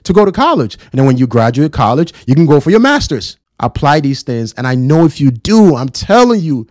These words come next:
it's going to be resourceful. I know if you do, it's going to transform your life. You will have that paradigm shift,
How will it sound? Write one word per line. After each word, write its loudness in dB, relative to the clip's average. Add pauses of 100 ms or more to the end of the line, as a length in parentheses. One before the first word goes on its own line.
(440)
it's -6
going 0
to -6
be -6
resourceful. -6 (280)
I -2
know 2
if 0
you -2
do, 0
it's -6
going 0
to -4
transform -2
your -2
life. -2 (300)
You -6
will -2
have -2
that -4
paradigm -2
shift, -4